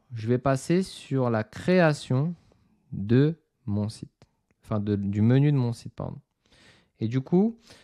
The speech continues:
il y a deux éléments qu'il va falloir prendre en compte. C'est refaire la structure de votre site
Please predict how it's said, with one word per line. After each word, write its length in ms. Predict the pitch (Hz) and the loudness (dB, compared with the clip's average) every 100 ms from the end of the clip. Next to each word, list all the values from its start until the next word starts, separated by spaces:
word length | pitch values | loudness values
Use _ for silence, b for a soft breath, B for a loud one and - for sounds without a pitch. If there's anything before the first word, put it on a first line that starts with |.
| B - | B -2
il 60 | |
y 80 | 127 | 2
a 80 | 131 | 2
deux 300 | 135 190 185 | 2 2 4
éléments 340 | 175 175 190 | 4 4 2
qu'il 140 | 185 143 | 0 -2
va 80 | |
falloir 320 | 135 143 139 - | 0 2 0 -2
prendre 360 | - 143 131 123 | -4 -2 -2 -6
en 180 | 113 104 | -8 -6
compte. 420 | - 185 208 - _ _ _ | -2 -2 -4 -10 _ _ _
C'est 400 | _ - 139 127 b b b b _ - | _ 0 0 0 b b b b _ -8
refaire 500 | 104 175 185 202 185 | 0 0 2 0 2
la 120 | 160 | 0
structure 500 | - - 139 147 135 | -2 -8 -6 -4 -4
de 80 | 123 | -2
votre 200 | 117 - | -2 -4
site 360 | - 196 - | -6 -6 -6